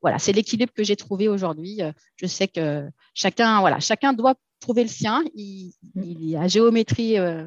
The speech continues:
Speaker 1: variable, hein, en fonction des personnalités. Mais moi,
Speaker 2: Mm.
Speaker 1: je, je n'arrive, je ne suis pas, euh, voilà, je, euh, mon équilibre, euh, vie pro, vie pr-, vie perso, c'est, euh, tout est mélangé.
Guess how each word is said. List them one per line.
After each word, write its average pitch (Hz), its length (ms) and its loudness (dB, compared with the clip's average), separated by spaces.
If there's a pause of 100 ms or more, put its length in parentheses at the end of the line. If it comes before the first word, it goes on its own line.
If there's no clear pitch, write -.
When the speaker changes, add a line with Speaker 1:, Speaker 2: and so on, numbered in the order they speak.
(100)
Speaker 1:
variable, 202 540 2
hein, 202 60 -6
en 226 60 -6
fonction - 300 -20
des 185 100 -6
personnalités. 180 580 -8 (400)
Mais 185 160 2
moi, 196 160 2
Speaker 2:
Mm. 220 40 4
Speaker 1:
je, 175 440 -2
je 180 140 -6
n'arrive, 185 440 -2 (240)
je 185 100 -8
ne 208 80 -8
suis - 160 -10
pas, 220 640 4
euh, 175 60 0
voilà, 156 240 -4
je, 156 120 -12 (680)
euh, - 100 -10 (1500)
mon 202 180 4
équilibre, 226 600 2
euh, 160 720 2
vie 208 200 -4
pro, 240 200 0
vie 202 140 -8
pr-, - 220 -20
vie 190 160 -2
perso, 196 400 -6
c'est, 196 300 -4
euh, 160 120 -4
tout - 140 -16
est 240 60 2
mélangé. 156 300 -8